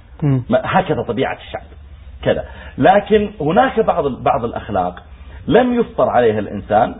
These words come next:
Speaker 2: ويستطيع أن يكتسبها، مثل مثلًا لو واحد يريد أن يصبح لطيفا في التعامل، رفيقا لينا، وهو في أصله سيء،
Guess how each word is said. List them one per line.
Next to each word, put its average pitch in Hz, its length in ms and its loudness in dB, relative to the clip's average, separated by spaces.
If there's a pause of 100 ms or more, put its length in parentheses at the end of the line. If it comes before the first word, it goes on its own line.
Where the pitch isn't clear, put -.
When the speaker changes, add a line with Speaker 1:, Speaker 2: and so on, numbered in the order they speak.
(280)
Speaker 2:
ويستطيع 208 680 4
أن 202 100 -2
يكتسبها، - 600 -6 (840)
مثل 147 280 2
مثلًا 131 320 0
لو 156 160 4
واحد 143 320 4
يريد 143 260 -2
أن 139 140 -2
يصبح 139 580 0 (240)
لطيفا 139 440 0
في 107 80 -6
التعامل، 110 440 0 (120)
رفيقا 113 280 -4
لينا، 113 460 0
وهو 120 220 0
في 131 180 -2
أصله 131 520 -2
سيء، 147 340 2